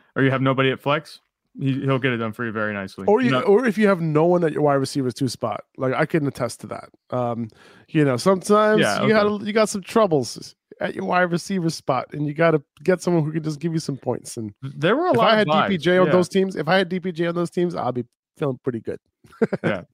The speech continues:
Speaker 1: Th-, there were a lot of buys. Like, guys like CeeDee Lamb, Brandon Ayuk, a bunch of,
Speaker 2: Yeah.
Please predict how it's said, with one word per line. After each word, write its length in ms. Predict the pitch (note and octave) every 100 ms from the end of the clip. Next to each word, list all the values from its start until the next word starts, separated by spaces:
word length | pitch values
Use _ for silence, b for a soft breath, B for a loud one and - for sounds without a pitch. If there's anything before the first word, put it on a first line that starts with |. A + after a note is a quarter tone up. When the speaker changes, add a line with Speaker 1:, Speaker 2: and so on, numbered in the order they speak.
| -
Speaker 1:
Th-, 120 | D#3
there 140 | E3
were 140 | G3+ F#3+
a 80 | C3+
lot 220 | C3 C#3+
of 100 | A#2+
buys. 400 | B2 A2 F#2+ -
Like, 180 | C3+ A2+ - -
guys 200 | C3 B2+
like 120 | B2+
CeeDee 400 | - D3+ D3 C#3+
Lamb, 240 | B2+ A#2+
Brandon 340 | A#2 B2+ B2+ A#2
Ayuk, 380 | A2+ A#2 A2+ A#2+
a 60 |
bunch 220 | G#2+ A#2
of, 140 | A#2+ G#2
Speaker 2:
Yeah. 260 | D3 A#2+